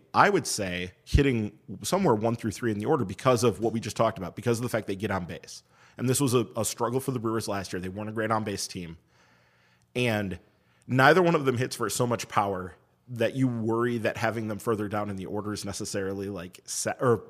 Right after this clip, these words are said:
that high in the order is sacrificing that, you know, the benefit of that power. So I feel like you'd like to see those guys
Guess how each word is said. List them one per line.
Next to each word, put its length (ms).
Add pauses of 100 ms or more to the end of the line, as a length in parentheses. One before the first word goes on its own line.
(220)
that 300
high 120
in 100
the 60
order 220
is 100
sacrificing 840 (240)
that, 420
you 140
know, 220 (340)
the 120
benefit 440
of 100
that 180
power. 400 (880)
So 380
I 80
feel 160
like 300 (400)
you'd 260
like 200
to 100
see 200
those 260
guys 400